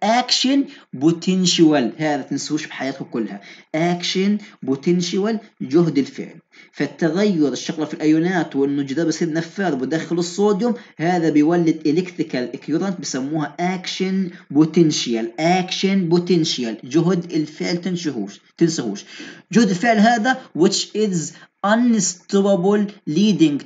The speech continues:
to muscle fiber contract. هذا جهد الفعل unstoppable، بتوقفش، بظل يمشي تيار كهربائي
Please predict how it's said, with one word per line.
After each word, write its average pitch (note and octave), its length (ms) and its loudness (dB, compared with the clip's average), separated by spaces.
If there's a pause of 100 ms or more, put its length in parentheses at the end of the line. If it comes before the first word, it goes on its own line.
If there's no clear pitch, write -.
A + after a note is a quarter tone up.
(120)
to F3+ 80 -2 (360)
muscle G3+ 420 -2 (140)
fiber D#3 340 -6 (120)
contract. F#2 480 -12
هذا F#3 180 -2
جهد D#3+ 160 0
الفعل F3 420 -4 (320)
unstoppable، F3+ 880 2
بتوقفش، F3 840 -2 (160)
بظل F3+ 300 4
يمشي F#3+ 400 2
تيار - 320 -2
كهربائي A3 540 -4